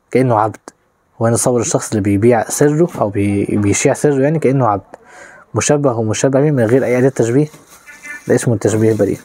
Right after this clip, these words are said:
نوع المحاسبة دي لما قال: "أطلق عقاله فتح أقفاله".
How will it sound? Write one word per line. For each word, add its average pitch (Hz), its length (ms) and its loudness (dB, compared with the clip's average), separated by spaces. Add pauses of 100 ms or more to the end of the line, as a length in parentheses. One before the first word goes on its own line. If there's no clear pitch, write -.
(2250)
نوع 147 100 2
المحاسبة 135 340 -2
دي 139 160 4
لما 127 120 2
قال: 127 100 0
"أطلق 135 380 -2
عقاله 135 480 -2
فتح - 480 -4
أقفاله". 113 720 -4